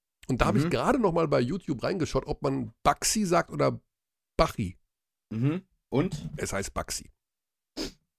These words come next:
Speaker 2: Ich find immer, dass, wenn, immer wenn ich den Namen lese, das ist jetzt sehr respektlos, immer wenn ich den Namen lese von Baxi Manresa, hab ich das Gefühl, das hat jemand falsch buchstabiert und es sollte eigentlich Maxi Banresa <laughs> heißen.
Speaker 1: Und ich habe mir gerade noch mal angeschaut, wo Manresa überhaupt liegt, weil,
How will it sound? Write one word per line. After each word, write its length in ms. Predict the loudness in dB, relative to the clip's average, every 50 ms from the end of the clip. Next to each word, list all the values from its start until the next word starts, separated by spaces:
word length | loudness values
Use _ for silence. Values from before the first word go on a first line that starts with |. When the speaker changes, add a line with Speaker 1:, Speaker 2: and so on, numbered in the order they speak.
| _ _ _ _ _
Speaker 2:
Ich 160 | _ 2 6 8
find 200 | 8 8 8 8
immer, 180 | 10 8 10
dass, 260 | 10 8 6 6 6
wenn, 160 | 4 4 4 6 6
immer 220 | 8 8 10 8
wenn 100 | 8 6
ich 80 | 4 4
den 160 | 6 6 8
Namen 300 | 8 10 10 8 8 8
lese, 260 | 8 8 8 8 6
das 120 | 4 4 2
ist 100 | 4 2
jetzt 180 | 2 2 4
sehr 220 | 6 6 6 6 4
respektlos, 680 | 0 0 2 2 2 2 2 0 0 0 2 0 4
immer 240 | 6 8 10 10 10
wenn 100 | 10 8
ich 80 | 8
den 140 | 6 6 6
Namen 280 | 8 8 8 8 8 8
lese 260 | 6 6 6 4 2
von 200 | 4 8 8 8
Baxi 300 | 8 8 4 4 4 6
Manresa, 480 | 6 6 6 6 4 4 4 4 6
hab 100 | 6 4
ich 100 | 4 2
das 140 | 0 -4 -2
Gefühl, 280 | -2 -4 0 2 2 2
das 120 | 4 2
hat 140 | 2 2 2
jemand 220 | 6 6 4 4
falsch 320 | 6 8 8 8 8 6 2
buchstabiert 600 | 0 0 2 4 4 4 4 8 8 8 8 6
und 80 | 2 -2
es 80 | 0 4
sollte 260 | 4 4 6 6 4
eigentlich 240 | 4 2 2 0 2
Maxi 360 | 2 2 4 4 4 2 4
Banresa 720 | 6 6 6 6 6 4 4 2 0 0 0 2 2 2 2
<laughs> 160 | 0 -2 -2
heißen. 320 | -4 -4 -4 -4 -6 -8 -8 -4
Speaker 1:
Und 180 | -4 -2 2 2
ich 160 | 4 6 6
habe 220 | 6 8 6 8
mir 160 | 8 6 4
gerade 240 | 6 2 4 4 6
noch 120 | 4 4 4
mal 100 | 4 2
angeschaut, 420 | 4 2 2 4 4 4 4 4 8
wo 140 | 6 6 8
Manresa 540 | 8 6 4 6 4 4 4 6 4 4
überhaupt 380 | 4 4 2 4 2 2 2 0
liegt, 160 | -4 -4 0
weil, 160 | 2 2 2